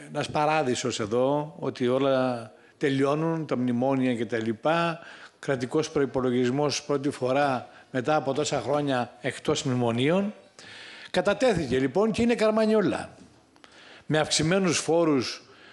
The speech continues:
πάνω από εξι-, πενήντα με εξήντα δις, με μειωμένες δαπάνες που αφορούν τις λαϊκές ανάγκες, δεκατέσσερα δις η στήριξη των επιχειρηματικών ομίλων,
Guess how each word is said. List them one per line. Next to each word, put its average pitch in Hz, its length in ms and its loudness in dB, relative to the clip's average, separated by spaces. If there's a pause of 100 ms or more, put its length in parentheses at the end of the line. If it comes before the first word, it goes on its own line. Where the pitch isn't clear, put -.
(160)
πάνω 175 240 2
από 156 160 0
εξι-, 147 300 2
πενήντα 143 400 0
με 123 100 0
εξήντα 113 420 0
δις, 160 540 0 (680)
με 165 160 2
μειωμένες 160 720 4
δαπάνες 139 720 2
που 139 120 2
αφορούν 135 360 2
τις 127 140 2
λαϊκές 127 580 0 (260)
ανάγκες, 131 880 0 (680)
δεκατέσσερα 190 1000 2
δις 190 500 2
η 170 100 2
στήριξη 190 420 2
των 151 120 2
επιχειρηματικών 135 640 0
ομίλων, 196 520 2